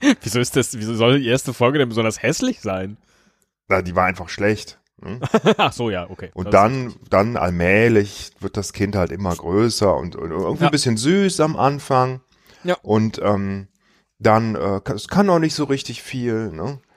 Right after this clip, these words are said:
Speaker 2: Äh, lernt dann immer mehr dazu und dann wird's auch so allmählich besser. Es wird vielleicht hübscher, vielleicht auch nicht, man weiß es nicht. Vielleicht klüger, vielleicht auch nicht. Ähm,
Speaker 1: In der Pubertät entscheiden sich jetzt nochmal so Dinge, ne? Da werden
Speaker 2: aber
Speaker 1: jetzt die Weichen gestellt.
Speaker 2: Genau,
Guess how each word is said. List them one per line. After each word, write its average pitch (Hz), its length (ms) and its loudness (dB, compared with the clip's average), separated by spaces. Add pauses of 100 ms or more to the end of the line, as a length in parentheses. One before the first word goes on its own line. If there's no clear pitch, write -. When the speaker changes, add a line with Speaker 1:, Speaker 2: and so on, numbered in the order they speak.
(280)
Speaker 2:
Äh, 101 340 2
lernt 143 320 2
dann 135 120 0
immer 120 200 -2
mehr 107 180 2
dazu 185 600 -2
und 131 80 0
dann 107 140 2
wird's 120 180 -4
auch - 80 -4
so - 160 -6
allmählich 98 480 0
besser. 151 400 2
Es 127 140 -4
wird 120 120 0
vielleicht 131 400 2
hübscher, 131 340 -4
vielleicht 120 340 0
auch 104 180 0
nicht, 143 320 -4
man 95 140 -4
weiß 139 220 0
es 143 140 -6
nicht. 139 320 -6 (360)
Vielleicht 117 440 2
klüger, 131 400 0
vielleicht 120 380 -6
auch 101 140 -8
nicht. 127 600 -6
Ähm, 117 220 -6
Speaker 1:
In 147 80 -2
der 147 80 2
Pubertät 170 560 2
entscheiden 147 380 2
sich 120 120 -4
jetzt 113 180 -2
nochmal 113 180 -6
so 110 80 -6
Dinge, 104 240 -6
ne? 131 100 -4
Da 127 140 6
werden 110 120 8
Speaker 2:
aber 107 100 8
Speaker 1:
jetzt 104 100 0
die 110 80 -4
Weichen 123 240 0
gestellt. 117 420 -2
Speaker 2:
Genau, 110 400 4